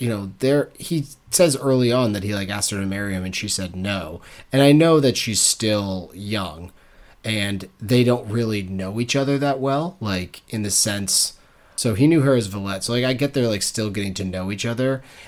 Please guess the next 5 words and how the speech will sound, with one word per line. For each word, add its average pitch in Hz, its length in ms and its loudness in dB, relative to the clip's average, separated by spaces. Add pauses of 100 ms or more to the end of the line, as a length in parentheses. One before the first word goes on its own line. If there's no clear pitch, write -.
(120)
And 151 140 6
I'm 156 140 8
not, 165 260 2
like, 127 300 0 (960)
dying 104 760 0